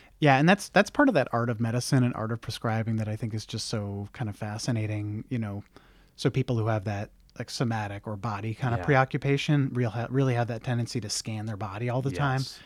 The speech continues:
Speaker 1: And again, that's like, that's that Google Map thing. It's like ruminative body scanning. Like, <laughs>
Speaker 2: Yeah.
Speaker 1: why are you wasting your mental energy on that? You know, it's, it's,
Speaker 2: Yeah.
Speaker 1: and, and people can't control it, but it's, it's like,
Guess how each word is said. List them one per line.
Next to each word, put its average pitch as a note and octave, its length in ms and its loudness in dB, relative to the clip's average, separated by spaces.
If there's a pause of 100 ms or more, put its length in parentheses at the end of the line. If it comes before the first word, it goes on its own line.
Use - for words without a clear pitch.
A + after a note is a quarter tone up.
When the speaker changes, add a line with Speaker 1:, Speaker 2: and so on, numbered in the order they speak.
(300)
Speaker 1:
And D#3 80 2
again, F3+ 280 4
that's C#3 200 0
like, F#3 140 4 (180)
that's B2+ 180 -2
that D3+ 140 6
Google C#3 240 8
Map B2+ 300 4
thing. G#2 260 -2
It's A#2 160 -4
like A#2+ 160 -2 (280)
ruminative C3 760 4
body A2+ 320 -2
scanning. D#3+ 460 2
Like, A2+ 260 -2 (880)
<laughs> - 20 -
Speaker 2:
Yeah. - 920 -4
Speaker 1:
why E3+ 280 12
are G3+ 80 12
you G#3 120 10
wasting F#3+ 300 8
your E3 100 4
mental D#3 260 4
energy C#3+ 320 6
on A#2 160 0
that? G#2 180 -2
You F3 80 8
know, D#3+ 100 8
it's, D#3+ 160 4
it's, F3+ 320 4
Speaker 2:
Yeah. G3 100 6
Speaker 1:
and, F#3 300 6
and F3+ 120 4
people G3+ 200 4
can't D3 240 2
control C#3+ 360 2
it, A#2+ 100 0
but D3 100 6
it's, C#3+ 180 4 (100)
it's D#3+ 140 -2
like, D#3 300 0